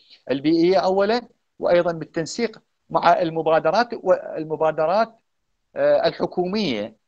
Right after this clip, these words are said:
ومبادرات المجتمع المدني وطبعًا حتى القطاع الخاص، حتى يكون هناك تنسيق ل-، آه، لتحقيق أو لتوفير بيئات تعلم مناسبة. راح يكون التعلم هنا،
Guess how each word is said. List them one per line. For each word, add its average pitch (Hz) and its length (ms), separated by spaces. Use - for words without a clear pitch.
ومبادرات 135 640
المجتمع 202 540
المدني 185 680
وطبعًا - 360
حتى - 240
القطاع 175 460
الخاص، 220 540
حتى 170 420
يكون 165 300
هناك 165 280
تنسيق 165 640
ل-، 139 280
آه، 110 800
لتحقيق 160 680
أو 120 120
لتوفير 120 680
بيئات 175 440
تعلم 214 560
مناسبة. 208 640
راح 143 140
يكون 160 300
التعلم 147 540
هنا، 147 340